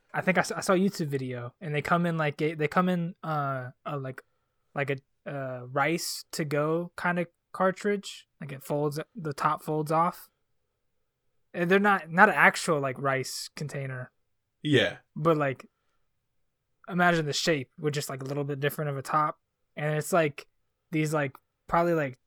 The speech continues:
Speaker 1: two and a half inch long tacos with, like, meat and cheese in 'em. And, like, you just kinda eat 'em like, uh, Doritos.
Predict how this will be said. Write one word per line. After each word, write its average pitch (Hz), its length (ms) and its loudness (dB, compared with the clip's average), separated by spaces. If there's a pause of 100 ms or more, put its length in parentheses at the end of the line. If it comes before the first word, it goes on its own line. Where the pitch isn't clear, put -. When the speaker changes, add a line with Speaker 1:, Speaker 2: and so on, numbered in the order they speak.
(240)
Speaker 1:
two 180 220 0
and 190 80 0
a 175 40 0
half 170 320 -2
inch 156 400 -6
long 151 540 -4
tacos 127 880 -8 (840)
with, 143 180 -2
like, 135 200 -4
meat 160 200 -6
and 143 120 -8
cheese 170 320 -2
in 127 140 -6
'em. 117 200 -14 (400)
And, 143 140 -8
like, 127 180 -8
you 156 80 -4
just 135 180 -6
kinda 151 240 -4
eat 160 200 -4
'em 131 280 -6
like, 131 300 -8 (260)
uh, 131 400 -6 (220)
Doritos. - 1080 -8